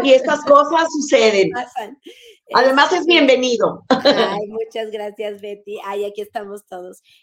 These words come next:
Speaker 2: Eh, no hay como un manual, puesto que hablamos del ojo clínico. Es como,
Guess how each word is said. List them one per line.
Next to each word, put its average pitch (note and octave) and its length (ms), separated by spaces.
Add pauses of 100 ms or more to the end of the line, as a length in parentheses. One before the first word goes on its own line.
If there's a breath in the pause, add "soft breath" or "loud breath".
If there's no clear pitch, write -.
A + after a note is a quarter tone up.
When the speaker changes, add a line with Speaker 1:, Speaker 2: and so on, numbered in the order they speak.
Speaker 2:
Eh, C#4 320 (120)
no C#4 180
hay F4+ 180
como F#4+ 380
un D4 120
manual, C#4 680
puesto A#3+ 560
que A#3 140
hablamos B3 800
del A3 200
ojo B3 400
clínico. A3+ 680
Es A#3 240
como, A#3 600